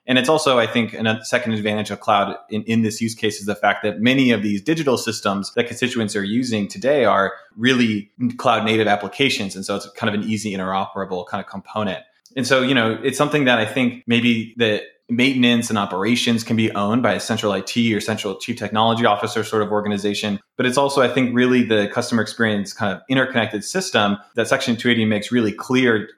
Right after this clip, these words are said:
you know, that they want to not be in a specific silo and, you know, literally quoting here, "establishing a mindful culture across federal government services." I think it's a, something that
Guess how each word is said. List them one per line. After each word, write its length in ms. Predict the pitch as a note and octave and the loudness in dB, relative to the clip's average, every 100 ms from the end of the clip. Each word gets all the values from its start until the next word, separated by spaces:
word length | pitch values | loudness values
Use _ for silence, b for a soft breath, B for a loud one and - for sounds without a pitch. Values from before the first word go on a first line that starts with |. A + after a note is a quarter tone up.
| _ - | _ -8
you 100 | G#2+ | -4
know, 220 | G2 F#2+ | -4 -2
that 180 | G#2+ G#2 | -2 0
they 120 | A2 | 0
want 220 | G#2+ A2 | 2 2
to 120 | G#2 | 0
not 300 | G2 A2 A#2 A2+ | 0 2 2 0
be 100 | A2 | -4
in 60 | G#2 | -4
a 60 | |
specific 440 | G2 - - G2+ G2+ | -6 -10 -8 -8 -4
silo 460 | - G2+ A#2+ D3 | 0 2 4 4
and, 160 | A2 G2+ b | 2 -2 b
you 80 | G#2+ | -6
know, 160 | F#2 F#2 | -6 -4
literally 360 | A#2 A#2 G#2+ G2+ | -2 0 0 0
quoting 380 | - A#2+ A#2 | 2 2 2
here, 180 | A2 G#2 | 0 -2
"establishing 680 | F#2+ - G#2 G#2 G#2+ - G#2 | -2 0 2 2 0 -4 -6
a 80 | G2+ | -4
mindful 400 | G2+ G#2 G#2 G2+ | -2 -2 -4 -8
culture 340 | - A2 G#2+ | -4 -4 -4
across 500 | F#2+ - A2+ A2+ - | -8 -2 0 2 0
federal 200 | G#2+ G#2 | 0 0
government 280 | G2+ G2 F#2+ | 0 -4 -4
services." 520 | - B2+ C3 A2+ G2 - b - | -2 -2 0 -2 -2 -6 b -4
I 60 | |
think 180 | A#2+ D3 | 0 2
it's 140 | C#3 B2+ | 2 2
a, 240 | A2 G#2+ - | 2 0 -4
something 360 | - A#2+ A2 G#2+ | -2 0 2 2
that 240 | G2+ | 0